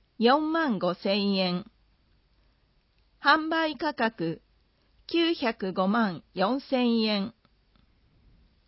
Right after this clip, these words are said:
図、図の説明。古賀駅東側の地図です。国道四号、国道百二十五号、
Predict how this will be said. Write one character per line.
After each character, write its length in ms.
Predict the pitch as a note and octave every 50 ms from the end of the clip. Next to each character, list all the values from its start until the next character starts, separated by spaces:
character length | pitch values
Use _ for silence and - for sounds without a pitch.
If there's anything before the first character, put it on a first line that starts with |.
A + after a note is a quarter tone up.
| _ _ _ _ _ _ _ _ _ _
図、 280 | - B3 B3+ B3+ - - _ _ _ _ _ _ _ _ _
図 140 | - A3+ A#3
の 160 | B3+ D4+ D#4+
説 400 | D#4 - E4 D4+ A#3+ - C#4+ D4
明。 340 | D4 C#4+ C#4 C4+ C4+ B3+ - _ _ _ _ _ _ _ _ _ _ _ _ _ _ _ _ _ _ _ _ _ _ _ _
古 180 | - C#4 C#4 D4+
賀 160 | D#4+ E4+ E4
駅 340 | D#4+ D#4 A3+ - A3 G3 G#3+
東 480 | - - G3+ G#3 B3 D4+ - - E4+ D#4+
側 280 | D#4+ D#4+ D#4 D#4 D#4
の 180 | D#4 D4+ D4+ C#4+
地 180 | - D#4 C#4
図 140 | A#3+ A3+ A3+
で 200 | E3+ F3 E3+ E3
す。 60 | E3+ - - _ _ _ _ _ _ _ _ _ _ _ _ _ _ _ _ _ _ _ _ _ _ _ _ _ _ _ _ _ _
国 320 | - A3+ A#3 - D#4+ E4
道 260 | - D#4+ D#4+ D#4+ D#4+ D#4+
四 360 | C#4+ D#4 D#4 D4+ D4 C4+ A3
号、 320 | F#3 F3+ E3+ E3 D#3+ - _ _ _ _
国 340 | - - A3+ G#3+ - D4+ D4+
道 280 | C4 D4+ D4+ D4 C#4+ D4
百 380 | - C#4 C4 - - - D4+
二 200 | D4+ D#4+ E4 D#4
十 300 | A#3 A#3+ A#3+ A3 G3+ F#3+
五 240 | F#3 - B3+ C4 A#3+
号、 340 | F#3 F3+ E3+ D#3+ D3+ -